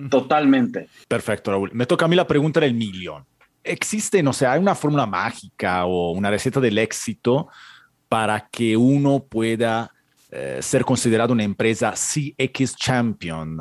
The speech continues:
Speaker 2: ser entonces un campeón en Customer Experience? Y obviamente los que nos escuchan quieren ser, ¿no? estos campeones alcar-, y alcanzar estos grandes resultados, ¿no? Entonces,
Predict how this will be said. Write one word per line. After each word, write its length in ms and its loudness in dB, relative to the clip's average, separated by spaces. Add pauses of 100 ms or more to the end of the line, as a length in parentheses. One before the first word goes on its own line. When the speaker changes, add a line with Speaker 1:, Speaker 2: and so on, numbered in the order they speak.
Speaker 2:
ser 220 -2
entonces 580 0
un 160 0
campeón 880 0
en 160 -6
Customer 420 0
Experience? 680 -2 (280)
Y 140 2
obviamente 420 4
los 140 2
que 100 -2
nos 160 0
escuchan 600 -2 (320)
quieren 400 2
ser, 400 0
¿no? 240 -2
estos 320 -6
campeones 640 0
alcar-, 440 -2
y 380 -2
alcanzar 540 0
estos 300 -2
grandes 440 0
resultados, 800 -2
¿no? 160 2
Entonces, 420 0